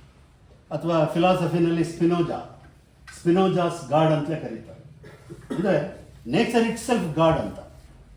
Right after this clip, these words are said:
ಇನ್ನು ಉದ್ದಾಲಕ ಆರುಣಿ ಅಂತೂ ನಿಮಗೆಲ್ಲ ಗೊತ್ತೇ ಇದೆ. ಚಾಂದೋಗ್ಯ ಉಪನಿಷತ್ತಿನ ಉದ್ದಾಲಕ ಆರುಣಿ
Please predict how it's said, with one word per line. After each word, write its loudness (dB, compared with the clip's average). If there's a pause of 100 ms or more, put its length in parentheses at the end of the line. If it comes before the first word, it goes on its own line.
(640)
ಇನ್ನು -2
ಉದ್ದಾಲಕ 4
ಆರುಣಿ 6
ಅಂತೂ -2
ನಿಮಗೆಲ್ಲ -2
ಗೊತ್ತೇ -10
ಇದೆ. -14 (680)
ಚಾಂದೋಗ್ಯ 4
ಉಪನಿಷತ್ತಿನ -2 (800)
ಉದ್ದಾಲಕ 6
ಆರುಣಿ 4